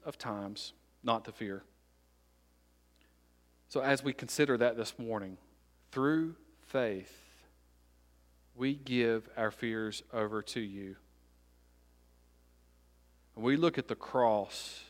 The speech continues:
and how the cross eliminated the power of sin. And your word teaches us that fear is a result of sin.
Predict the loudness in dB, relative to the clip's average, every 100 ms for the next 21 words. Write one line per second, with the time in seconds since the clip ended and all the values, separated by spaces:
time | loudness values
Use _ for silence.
0 | -18 -12 0 2 2 0 2 2 2 -2
1 | -10 -12 -6 -2 0 2 2 2 0 -2
2 | -8 _ _ _ _ _ _ -20 0 6
3 | 8 8 4 -2 -8 -4 -4 -2 -4 -8
4 | -18 _ _ _ _ _ _ _ _ _
5 | -2 0 4 4 4 4 2 0 -2 -2
6 | 0 -6 -6 -4 0 2 2 -2 -8 _
7 | _ _ -8 -6 -4 -4 2 4 4 2
8 | -8 -20 _ _ _ _ -14 -8 -6 -4
9 | -6